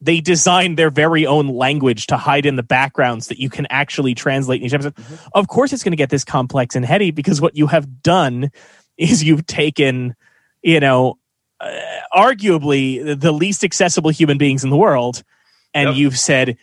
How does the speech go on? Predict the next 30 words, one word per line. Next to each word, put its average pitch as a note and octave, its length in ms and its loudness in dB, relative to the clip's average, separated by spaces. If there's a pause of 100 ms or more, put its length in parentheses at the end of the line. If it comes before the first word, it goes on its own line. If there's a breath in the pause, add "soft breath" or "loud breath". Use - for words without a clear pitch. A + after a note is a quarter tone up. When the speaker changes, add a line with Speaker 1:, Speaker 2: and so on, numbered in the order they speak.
(120)
Speaker 1:
"Your E3+ 280 6
job F#3 340 0
is D3+ 160 -6
to, C#3 440 2
to C#3 180 0
make D3+ 260 0
a F#3 100 2
show C3+ 560 0 (380)
for C#3+ 140 2
the C#3 100 2
demographic D3 640 0
that B2 120 -2
watches C3 340 0
Married A2+ 340 0
with A2+ 100 -6
Children," B2 420 -2 (320)
uh, A#2 180 0
which D#3 120 -2
is, E3 60 0
again, F#3 400 0
not F#3+ 240 0
a, E3 320 -8 (280)
not F#3 220 2
a D#3 60 0
knock E3+ 260 0
on D3 100 0
Married C#3 180 0
with B2+ 80 -8
Children, G3+ 200 0
but D3 120 -6